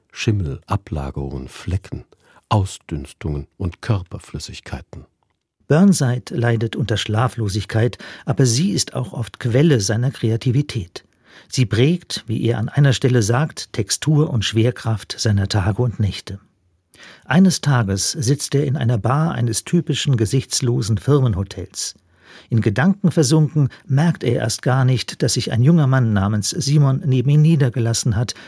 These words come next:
Speaker 2: und darauf wartet, ein Gespräch zu beginnen.
Speaker 1: Nach einigen Drinks lädt er mich zu einer Party im Norden der Stadt ein. Eine Party in einem Lagerhaus mit Live-Musik, mit Leuten aus dem Kunstmilieu und allem, was so dazugehört.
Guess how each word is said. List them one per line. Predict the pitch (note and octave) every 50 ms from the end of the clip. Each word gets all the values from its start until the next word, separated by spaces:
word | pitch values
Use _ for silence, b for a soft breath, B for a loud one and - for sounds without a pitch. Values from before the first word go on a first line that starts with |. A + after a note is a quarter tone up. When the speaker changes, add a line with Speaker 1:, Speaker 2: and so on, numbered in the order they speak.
| B B
Speaker 2:
und | - A#2 A2
darauf | G#2 G2+ G#2+ F#2 - -
wartet, | G#2+ G#2+ G#2 G2+ A2 A2+ A2 -
ein | - B2 G#2 G2
Gespräch | C#3+ - - - - C#3+ B2 - -
zu | - A2+ F#2
beginnen. | G2 - - F2 E2 E2 G#2 - _ _ _ _ _ _ _ _
Speaker 1:
Nach | C3 D3 D3+
einigen | D#3+ D#3+ E3 D#3 C#3 A#2 A2 F#2+
Drinks | F2 E2+ A2+ C#3 E3+ D#3 - -
lädt | A2+ A2 B2+ - C3+
er | A#2
mich | A2 A2 -
zu | - -
einer | G2 F2+ F2+ E2+
Party | - _ - F2 F2 F2+ F2+ - - F2
im | - F2 F2+ E2+
Norden | D#2 D2 C#2 C2+ - D2
der | C#2+ D#2
Stadt | D#2 - - - D2+ C#2+ - - -
ein. | - C#2 C#2 C2+ C#2 C#2 C#2 B B B B B B B B B B B _
Eine | - E2+ D2
Party | - - A2 G#2+ A2 - - F#2
in | E2
einem | E2 D2+ C#2+ D2
Lagerhaus | D2 D2+ D2+ D#2+ F2 G2 G2+ G2+ G2+ F2 E2+ D2+ C#2+ - -
mit | E2 - -
Live-Musik, | D2 E2 F2 F#2+ F#2+ - - - B1 A#1 A#1 - - - - _ - _ B B B B B B B B
mit | - G2+ G2
Leuten | A2+ C#3 E3 F#3 - - C#3+ A2+
aus | G2 G2+ -
dem | - F2 E2 - -
Kunstmilieu | - - E3 D#3+ - - - - - - G2+ F2+ F#2+ F#2 F2+ F#2+ G2+ G#2+ B2+ D3+ D#3 D3+ B2+
und | B2 F#2+ F2+ - -
allem, | A#2 C3+ C#3 A#2+ G#2 F#2+
was | G2 F#2+ -
so | - G2+
dazugehört. | - F#2 F2 - - - A#2 G2 - - - - G2 - - - - -